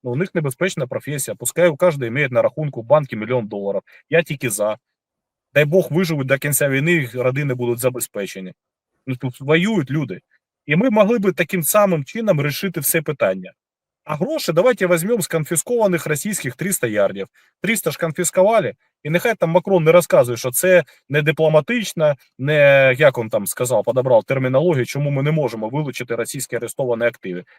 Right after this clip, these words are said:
Давайте п'ять вилучимо, создадим резервний фонд, прямі виплати військовослужбовцям за знищену техніку. Тобто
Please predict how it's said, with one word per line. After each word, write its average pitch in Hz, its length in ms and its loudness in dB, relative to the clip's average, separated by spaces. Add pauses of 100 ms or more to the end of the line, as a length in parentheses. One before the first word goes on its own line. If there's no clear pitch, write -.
(160)
Давайте 196 280 4
п'ять 160 320 0
вилучимо, 196 480 -6 (500)
создадим 147 500 -4
резервний 143 400 -2
фонд, 226 300 0 (320)
прямі 151 280 0
виплати 151 500 0
військовослужбовцям 135 840 -4
за 139 120 -4
знищену 127 420 -2
техніку. 226 460 -8
Тобто 180 260 2